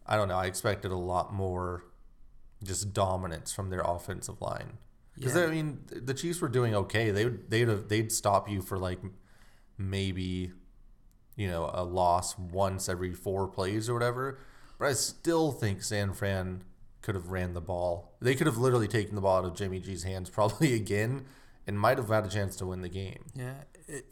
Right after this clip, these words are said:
Speaker 2: it's just crazy that Coleman, it seemed like he got a lot of carries. He only had five carries. Mos-, Mozart only had twelve. But they were
Speaker 1: Yeah.
Speaker 2: averaging, they were averaging f-, over five yards a carry, both of 'em.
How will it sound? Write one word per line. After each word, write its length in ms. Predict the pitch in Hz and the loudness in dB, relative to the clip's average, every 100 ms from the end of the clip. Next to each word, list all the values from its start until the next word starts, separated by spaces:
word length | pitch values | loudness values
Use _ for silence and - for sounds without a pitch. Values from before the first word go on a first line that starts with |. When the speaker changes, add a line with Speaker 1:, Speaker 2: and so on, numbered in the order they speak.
| - | -6
Speaker 2:
it's 160 | 143 | -2
just 160 | 175 180 | -2 -2
crazy 320 | 143 147 131 | -4 -4 -4
that 300 | 117 85 - - - - - - | -6 -8 -10 -16 -20 -20 -18 -8
Coleman, 840 | - 127 127 123 117 73 50 - - - - | -2 0 2 0 -2 -6 -10 -14 -18 -20 -8
it 100 | 143 | -4
seemed 220 | 139 175 | -2 0
like 100 | 180 | 0
he 60 | 160 | -2
got 180 | 131 120 - | -6 -6 -6
a 60 | 131 | -2
lot 140 | 117 | 0
of 60 | 113 | 0
carries. 200 | 120 117 | -4 0
He 40 | |
only 100 | 143 | 0
had 120 | 143 | 0
five 280 | - 117 110 | 2 2 2
carries. 400 | - 110 113 107 | 0 2 2 0
Mos-, 260 | 113 113 - | 0 -2 -4
Mozart 480 | 120 120 117 113 - | -2 0 0 -2 -4
only 240 | 110 117 117 | -2 0 0
had 200 | 117 113 | -2 -4
twelve. 480 | - 113 110 104 - - | 0 2 4 2 -6 -10
But 80 | - | 0
they 60 | 131 | 6
were 60 | |
Speaker 1:
Yeah. 40 | 131 | 10
Speaker 2:
averaging, 200 | 120 113 | 8 6
they 60 | 131 | 2
were 40 | 147 | 2
averaging 180 | 151 151 | 0 -4
f-, 300 | - - - | -8 -14 -8
over 200 | 127 123 | -6 -4
five 260 | 127 120 120 | 0 0 0
yards 160 | 117 | -2
a 20 | 117 | -4
carry, 280 | - 98 | -6 -6
both 220 | 104 110 - | -4 -6 -8
of 100 | - | -10
'em. 160 | 101 | -8